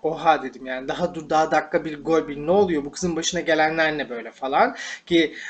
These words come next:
e, mesela abisinin olayı falan var. Evet, abisinin başına gelen şeyler falan. Hani bunun üzerine de on küçük nefes çok da sarmadı. Hani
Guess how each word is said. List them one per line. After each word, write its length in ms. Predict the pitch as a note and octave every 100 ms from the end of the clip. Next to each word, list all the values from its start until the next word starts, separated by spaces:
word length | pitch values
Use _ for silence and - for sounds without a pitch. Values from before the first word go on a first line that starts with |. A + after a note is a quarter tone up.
| - -
e, 240 | D3+ D3+
mesela 400 | D3+ D3+ D#3 D3
abisinin 460 | C#3 C#3+ - D#3 C#3+
olayı 360 | C3 C3 B2
falan 380 | C#3 C3 B2 A#2+
var. 300 | D3 A3 - _ - - _ _ _ _ A3+ G#3+ _ _ _ _ _ _ _ _ _
Evet, 160 | C#3+ B2
abisinin 540 | A2+ - C3 A#2 -
başına 300 | A2 - A2+ _
gelen 160 | _ - _ _
şeyler 420 | - C3 B2+ B2
falan. 300 | E3+ A#3+ C4 - - -
Hani 180 | C#4
bunun 140 | C#4+ D4+
üzerine 440 | D4 C#4+ C#4+ C#4+
de 40 | C4+
on 160 | C4+
küçük 300 | C4+ - -
nefes 580 | B3+ B3+ C#4 C#4 - - _ _ _
çok 460 | - B3 A#3 - -
da 120 | A#3
sarmadı. 880 | - A3+ A3 G#3+ G3 F3 C#3 B2 -
Hani 380 | - D3+ C#3+ C3+